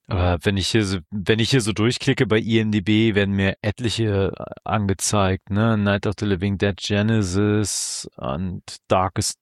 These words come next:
Dawn und dann ein Remake von zweitausendeinundzwanzig, eher auch so, so Heimkino-Gedöns. Also, es ist schon ein bisschen Kraut und Rüben, was da passiert ist.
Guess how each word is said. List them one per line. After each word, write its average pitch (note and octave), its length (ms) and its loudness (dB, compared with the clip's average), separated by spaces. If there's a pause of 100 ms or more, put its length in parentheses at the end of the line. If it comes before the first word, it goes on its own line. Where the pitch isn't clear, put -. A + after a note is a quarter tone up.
Dawn G2+ 520 2
und F#2+ 140 -2
dann G#2+ 160 0
ein A2+ 40 -2
Remake A2 360 2
von A2 140 -2
zweitausendeinundzwanzig, G#2+ 1400 0
eher C2+ 140 -2
auch F#2+ 180 0
so, G#2+ 380 -2
so G#2 320 -4
Heimkino-Gedöns. G2 1500 -2 (800)
Also, A2 360 2 (1000)
es - 140 -6
ist - 40 -2
schon F#3 120 2
ein - 20 -2
bisschen C#3 300 2
Kraut G2+ 340 0
und G#2 80 2
Rüben, F2+ 320 -2
was D#2+ 140 -2
da E2 80 -2
passiert F2 420 -6
ist. F2 160 -10